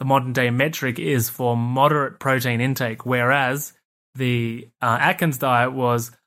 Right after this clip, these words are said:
low carb, as much protein and as much fat as you want. So the revised version is just a mediation or limit on the amount of protein that you can put in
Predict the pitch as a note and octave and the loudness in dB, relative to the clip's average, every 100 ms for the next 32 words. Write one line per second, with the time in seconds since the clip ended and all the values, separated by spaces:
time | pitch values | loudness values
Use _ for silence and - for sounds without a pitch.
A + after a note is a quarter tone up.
0 | _ B2+ C3+ C#3 C#3 B2+ B2 B2 B2+ B2 | _ 0 2 2 0 0 2 2 0 -2
1 | B2 C3+ - - B2 A#2 A#2 A2+ A2 A#2 | 0 0 -2 -2 0 0 -2 -2 -2 -4
2 | C#3 - A#2 A2+ A2+ A2+ A2 A2+ - B2 | -6 0 0 0 -2 -2 -2 -4 -2 2
3 | A2+ C3 C3+ B2 A2+ A#2+ C#3 C#3 B2 C3+ | 2 -2 -4 -2 -2 0 2 2 0 -2
4 | C3 B2+ A#2 G#2+ C3 A#2 - _ _ _ | 0 0 -4 0 2 2 -4 _ _ _
5 | _ - A#2+ A2+ A2+ B2 C3 A#2+ A2+ A#2 | _ -8 -4 -2 0 2 2 2 0 -2
6 | - A2+ A2+ - B2 A#2 A2 A#2 - _ | -4 -6 -6 -4 0 2 0 -4 -12 _
7 | _ _ _ _ - C3 D3+ D3+ C3+ - | _ _ _ _ -8 0 2 2 -2 -8
8 | - C#3 B2+ A#2+ A#2 G#2+ - A#2 A#2+ A2+ | -12 -6 -2 0 -2 -4 -2 -2 -2 -4
9 | A2+ - A2+ B2 A2+ A2+ G2+ | -4 -6 -4 -2 0 -2 -6